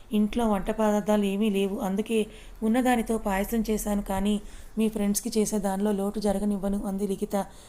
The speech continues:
ఏంటి, కిచెన్లో ఇంగ్రీడియంట్స్ లేకపోవడం ఏంటి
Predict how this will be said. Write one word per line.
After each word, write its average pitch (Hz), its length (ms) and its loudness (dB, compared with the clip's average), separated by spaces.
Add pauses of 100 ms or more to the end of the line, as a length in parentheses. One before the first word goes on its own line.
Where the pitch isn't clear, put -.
(160)
ఏంటి, 202 380 0
కిచెన్లో 226 400 0
ఇంగ్రీడియంట్స్ 208 540 0
లేకపోవడం 214 440 0
ఏంటి 214 280 2